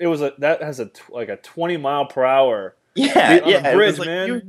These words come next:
Speaker 1: <laughs>
Speaker 2: just got in a fight. Like, what are you doing?"
Speaker 1: Yeah, I don't, that, I thought that was worse. Like,
Speaker 2: Well, yeah,
Speaker 1: dude,
Speaker 2: that's,
Speaker 1: that's
Speaker 2: that's dangerous,
Speaker 1: suicide.
Speaker 2: right?
Speaker 1: I mean, you're going on a bridge, a very s-, you know, tight bridge. There's not,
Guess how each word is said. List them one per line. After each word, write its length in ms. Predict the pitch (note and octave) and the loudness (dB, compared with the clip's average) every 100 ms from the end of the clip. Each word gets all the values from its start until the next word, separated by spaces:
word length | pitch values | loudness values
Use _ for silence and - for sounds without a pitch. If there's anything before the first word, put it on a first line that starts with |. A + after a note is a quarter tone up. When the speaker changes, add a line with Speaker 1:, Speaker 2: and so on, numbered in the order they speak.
| F3 | -6
Speaker 1:
<laughs> 40 | E3+ | -2
Speaker 2:
just 280 | F#3 A#3+ - | 0 -2 0
got 180 | A#3 | 0
in 60 | F#3 | 2
a 60 | D#3 | -2
fight. 420 | - G#3+ C#3+ - | -2 -2 -2 -4
Like, 140 | B2 | -6
what 100 | D#3 | -6
are 40 | C#4 | -6
you 80 | |
doing?" 500 | B3 D4 - C#3+ - - | -4 -4 -4 -6 -6 -2
Speaker 1:
Yeah, 380 | C3+ A#2+ G#2+ - | 0 0 -4 -4
I 140 | C3+ F3 | 2 2
don't, 180 | D#3+ | 4
that, 200 | D3 D#3+ | 6 6
I 140 | D3+ G#3+ | 6 2
thought 200 | A3+ D3+ | 2 0
that 180 | C#3 A2+ | -2 -4
was 120 | A2+ | -10
worse. 540 | A#2 A2+ F2+ - _ _ - | -14 -14 -16 -20 _ _ -20
Like, 200 | A2+ _ _ _ - | -20 _ _ _ -2
Speaker 2:
Well, 220 | C#3 A#2+ | 2 4
yeah, 100 | B2 | 4
Speaker 1:
dude, 140 | A#2+ | 2
Speaker 2:
that's, 220 | G3 - | 0 -4
Speaker 1:
that's 200 | A#2 A#2 | -2 0
Speaker 2:
that's 80 | A#3 | 0
dangerous, 400 | G#2+ A#2+ G2+ G2 | -4 -4 -6 -4
Speaker 1:
suicide. 40 | A#2 | 0
Speaker 2:
right? 320 | A2+ F#2+ - _ _ | 0 0 -8 _ _
Speaker 1:
I 20 | C#3+ | -16
mean, 180 | C#3 | -12
you're 100 | D3 | -10
going 220 | E3 F#3 F3+ | -6 -6 -6
on 120 | D3 C3+ | -10 -12
a 80 | C3+ | -14
bridge, 460 | B2 C#3 C#3+ C3 | -8 -6 -6 -6
a 180 | D3 G2+ | -12 -12
very 320 | A2 D3+ D#3 | -4 -2 -2
s-, 300 | B2+ - - _ _ | -6 -14 -20 _ _
you 100 | C#3 | -18
know, 200 | G#2 F#2 F#2+ _ - | -18 -18 _ _ -20
tight 460 | - E3+ E3+ - | -4 -2 -2 -6
bridge. 540 | - C#3+ D3 C#3+ - - | -6 -2 -2 -4 -18 -16
There's 180 | A#2 B2 | -16 -10
not, 160 | C3+ | -10